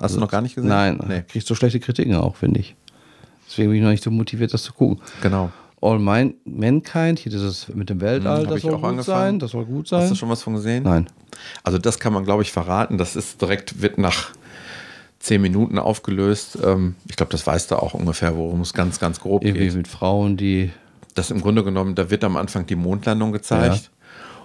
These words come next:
Speaker 1: Und auf einmal, ne, wundert man sich so als Zuschauer, dass, äh, die Berichterstattung und alles irgendwie auf, auf Russisch, auf Russisch ist.
Speaker 2: Okay, da die Russen sind zuerst
Speaker 1: Und
Speaker 2: auf
Speaker 1: dann
Speaker 2: Mond.
Speaker 1: merkst du auf einmal, genau,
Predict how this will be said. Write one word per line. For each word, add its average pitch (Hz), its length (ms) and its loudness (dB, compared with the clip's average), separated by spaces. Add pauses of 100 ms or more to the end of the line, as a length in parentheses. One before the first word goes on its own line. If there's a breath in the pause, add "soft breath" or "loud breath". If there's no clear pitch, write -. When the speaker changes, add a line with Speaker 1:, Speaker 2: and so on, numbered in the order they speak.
(160 loud breath)
Speaker 1:
Und 90 120 2
auf 87 120 -2
einmal, 95 440 2 (100)
ne, 87 200 -4
wundert 107 240 0
man 104 140 0
sich 107 120 -2
so 95 120 0
als 95 160 0
Zuschauer, 107 500 2
dass, - 360 0 (100)
äh, 92 240 4 (240)
die 90 80 2
Berichterstattung 104 800 0
und 92 80 0
alles 95 240 0
irgendwie 92 240 -2
auf, - 220 -2
auf - 280 -2
Russisch, 123 420 0
auf - 200 -2
Russisch 117 320 0
ist. 143 280 -2
Speaker 2:
Okay, 113 320 -2
da 104 120 2
die 110 100 -2
Russen 117 380 0
sind 95 120 -6
zuerst 87 280 0
Speaker 1:
Und 95 60 2
Speaker 2:
auf - 20 -4
Speaker 1:
dann 98 140 2
Speaker 2:
Mond. 95 100 2
Speaker 1:
merkst - 200 -2
du 113 60 2
auf 92 140 -2
einmal, 101 260 -2
genau, 90 360 0